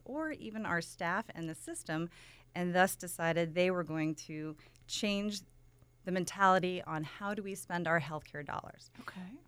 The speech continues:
Speaker 1: Instead of waiting for something to happen and then throwing a lot of money at somebody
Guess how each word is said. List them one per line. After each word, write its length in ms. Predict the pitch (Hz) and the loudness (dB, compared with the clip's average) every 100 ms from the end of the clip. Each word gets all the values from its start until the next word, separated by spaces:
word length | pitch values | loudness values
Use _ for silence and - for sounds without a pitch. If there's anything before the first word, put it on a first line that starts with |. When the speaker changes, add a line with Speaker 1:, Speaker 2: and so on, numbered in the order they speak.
| _ - 170 | _ -10 -8
Speaker 1:
Instead 760 | 160 - - 359 403 214 202 202 | -8 -10 -2 2 8 10 10 8
of 440 | - 170 156 151 - | 4 4 4 0 -8
waiting 560 | 165 190 196 196 185 | -2 4 6 6 2
for 140 | - 175 | 0 -4
something 340 | 175 165 165 | -2 -2 -2
to 80 | 160 | -4
happen 400 | 165 156 160 160 | 0 0 0 -2
and 140 | 156 | -2
then 180 | 151 156 | 0 -2
throwing 480 | - 160 156 151 147 | -2 -2 0 0 0
a 60 | |
lot 260 | 139 147 147 | 0 0 2
of 160 | 147 156 | 0 -2
money 340 | 156 151 151 | -2 0 -2
at 220 | 151 139 | -4 -6
somebody 560 | - 151 147 147 151 | -4 -4 -4 -4 -8